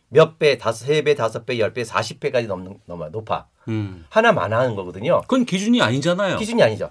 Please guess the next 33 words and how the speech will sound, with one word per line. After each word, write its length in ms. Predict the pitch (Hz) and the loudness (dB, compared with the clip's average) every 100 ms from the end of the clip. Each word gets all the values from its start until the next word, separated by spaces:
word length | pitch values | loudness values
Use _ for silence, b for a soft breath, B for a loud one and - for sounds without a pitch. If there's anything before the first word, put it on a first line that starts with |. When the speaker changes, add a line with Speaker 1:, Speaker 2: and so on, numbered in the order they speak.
| - | 0
Speaker 2:
예. 260 | 147 95 71 | 2 2 0
Speaker 1:
이미 200 | 175 208 | 2 2
환경부가 500 | 175 214 202 175 170 | 2 2 2 4 2
잘 180 | 117 117 | 2 2
알고 180 | 135 117 | 2 0
있어요. 180 | 104 | -4
요거 200 | 120 180 | -4 -4
보시면 420 | 160 160 170 185 123 | -6 -6 0 0 0
이 140 | 131 - | -4 -6
환경부가 480 | 185 180 165 156 | -4 -2 2 4
이천십 520 | 135 110 139 147 - 214 | 4 2 -6 -6 -6 -4
년에 260 | 214 175 | 0 0
조사한 260 | 117 104 101 | -2 -2 -2
자료인데요. 520 | 90 78 67 90 190 b b b b b | -2 -6 -2 2 2 b b b b b
국내 360 | - 156 175 175 | -2 2 4 4
화력발전소, 840 | 147 170 165 - 139 135 135 131 | 2 2 2 4 0 0 -2 -4
모든 400 | 113 156 196 220 | 2 4 4 2
화력발전소에 640 | 175 165 160 147 143 127 135 | 2 0 0 0 0 -4 -4
발생하는 840 | 98 107 - 123 120 120 120 147 | -6 -8 -4 0 0 0 0 -2
석탄재의 840 | 156 - 123 107 110 123 170 196 B B | -4 -8 -8 -8 -2 2 4 2 B B
함-, 240 | - 160 - | -10 -10 -6
중금속 360 | 120 127 120 | -6 -6 -6
함량 300 | 131 123 113 | -4 -2 0
검사와 420 | 98 92 107 123 | -2 -4 0 2
용출 220 | 113 104 107 | 0 -4 -6
검사가 300 | 87 80 76 | -6 -8 -10
있어요. 200 | - 64 - b b | -10 -14 -14 b b
심지어 640 | - - 202 170 190 214 339 b b _ - | -12 -6 -4 2 6 6 6 b b _ -8
일본에서 580 | 170 220 208 202 190 | -4 2 4 4 4
들어오는 420 | 156 156 156 151 156 | 2 2 4 4 2
석탄재를 600 | 180 - 156 135 143 156 | -4 -4 -6 0 0 0
다 140 | 135 | -4
조사했어요. 480 | 123 113 104 - | -6 -2 -2 -2